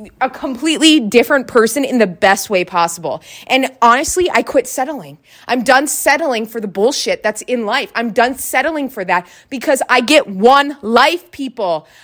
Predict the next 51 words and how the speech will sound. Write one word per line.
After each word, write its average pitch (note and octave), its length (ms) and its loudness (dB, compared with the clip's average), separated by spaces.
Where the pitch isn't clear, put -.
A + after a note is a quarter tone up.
I C4 80 -2
get B3+ 220 -2
one D#4 420 2
life. E4+ 680 -2
One D4 320 0
life. G#4+ 260 -8
That's C4 200 -12
all E4+ 200 -2
you F#4+ 220 -10
get. F#4 360 -12
And D4 120 -14
it's B3 120 -18
most D#4+ 320 -10
of B4 60 0
the - 60 -6
time, C4+ 340 -6
you B3+ 120 -8
know, C#4+ 100 -2
we D#4 160 -10
spend C4 380 -6
it E4+ 100 -10
complaining F#4 720 -4
or D#4 160 -4
we E4 100 -6
spend F4+ 360 -6
it G#4 180 -6
blaming F#4 560 -4
others G4+ 440 -4
or E4 160 -4
we E4+ 140 -4
spend E4+ 380 -2
it G#4 160 0
worrying F#4+ 580 4
about E4+ 300 2
what D#4 140 -4
other F4+ 260 -2
people F#4 320 -6
think F#4+ 480 -10
or, D#4+ 420 0
you C#4+ 200 -8
know, C#4+ 260 -6
all, D4+ 260 -4
all G4+ 240 -2
those G#4 220 -4
just B3 240 -14
negative C#4+ 440 -4
things D#4+ 260 -6
that A#3 160 -2
come E4+ 200 -6
with A4 160 -6
that. F#3+ 320 2